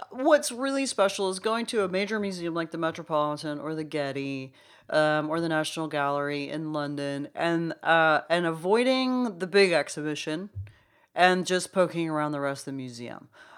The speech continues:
I will, I will never regret going to see the Rembrandt show that was ticketed and horribly crowded. I'm very glad I got to see that much of his work in one place. Again, it was a degraded experience, but I'm glad that I saw it.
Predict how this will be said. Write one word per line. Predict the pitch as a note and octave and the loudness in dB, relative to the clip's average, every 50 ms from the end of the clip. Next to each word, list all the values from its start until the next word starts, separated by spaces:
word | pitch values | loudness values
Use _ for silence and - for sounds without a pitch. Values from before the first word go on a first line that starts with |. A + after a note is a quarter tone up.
| - | 4
I | - F3 | 6 6
will, | F#3 F3+ F3+ - - | 6 6 4 4 6
I | F3+ F#3 | 6 6
will | F3+ F3+ F3+ F3+ | 6 4 2 4
never | F3 G3 G#3 G#3+ G3+ G3 F3+ D#3+ C#3 | 6 8 8 8 8 4 2 2 2
regret | C#3+ E3 D#3+ D#3 D#3 D#3+ E3 G3 G3+ - - | 0 0 0 2 6 8 8 8 8 6 2
going | - D#3+ D3 C#3+ C#3+ | 0 0 0 0 -2
to | C#3+ C#3+ | -4 -6
see | - - D3+ | -6 -6 -6
the | C#3 C#3 | -6 -4
Rembrandt | C3 C#3+ C#3+ C#3+ C3+ C#3 C3 B2+ B2 D3+ | -4 -4 -4 -4 -4 -4 -4 -4 -4 -6
show | - - D3 C3+ B2+ B2+ C3 C#3+ D#3 | -6 -4 -4 -4 -2 -2 -2 -2 0
that | D#3 D3 B2 | -2 -4 -4
was | C#3 C#3 - | -6 -8 -8
ticketed | - D3 B2 - C#3 D3 D3 D3 D#3 | -8 -8 -8 -6 -6 -4 -4 -2 -2
and | E3 D#3 D#3 - - _ - - | -2 -4 -4 -6 -10 _ -20 -16
horribly | - - - D3+ C#3+ C#3+ C#3 C3+ C#3+ C3+ | -8 -2 2 4 4 4 2 0 -4 -6
crowded. | B2 - D3+ C3 B2+ C3 C#3+ D3 C#3 | -4 -2 0 0 0 0 0 0 0
I'm | C#3 D3 D3+ D3 | 0 -2 -2 0
very | - D#3+ D#3 D#3+ E3 D#3 | 2 2 4 4 4 2
glad | D#3 D3+ C#3+ C#3 | 2 0 0 2
I | C#3+ C3+ | 0 -2
got | B2+ B2+ A#2+ C3 | -2 -4 -6 -6
to | D3 | -8
see | C#3 - D#3 C#3+ | -8 -8 -8 -6
that | C3 - D3 C3 C3 - | 0 2 2 2 2 0
much | D3+ D3 C#3+ - - | -4 -6 -6 -6 -8
of | C#3+ C3 | -8 -8
his | C#3+ C#3 C3 C#3 | -10 -12 -10 -10
work | C3 C3 C3 B2+ - | -10 -10 -10 -10 -12
in | C3 C3+ C3 | -12 -12 -10
one | B2+ C3+ C#3 C3 C3 | -8 -8 -8 -8 -8
place. | C3 - - E3 E3 D3+ B2+ B2 C#3 - - | -12 -6 -2 0 2 2 0 -2 -4 -6 -6
Again, | - D3 D3 F3 D#3+ D#3 | -8 -6 -4 -2 0 0
it | D3 C#3 | -2 -2
was | C3+ C3+ C3+ | -4 -6 -6
a | C#3+ C#3 | -8 -8
degraded | C3+ - D3 C3 - D#3 E3 E3 D#3+ D#3+ D3+ C3+ | -8 -8 -10 -4 0 2 2 2 2 0 -2 -4
experience, | C3+ - - - D3+ C#3+ C#3 C#3 C3 - | -6 -8 -8 -8 -8 -6 -6 -8 -10 -10
but | - D3+ C#3 | -10 -8 -6
I'm | C3+ C#3 | -6 -6
glad | C#3 D#3 D#3 D3 C#3+ C#3 | -4 -2 -2 -2 -2 -4
that | C3+ B2 | -6 -6
I | A#2 | -6
saw | B2 - - A#3 A#3+ A#3 D#3+ - | -8 -4 0 2 4 4 4 4
it. | B2+ - | 2 -4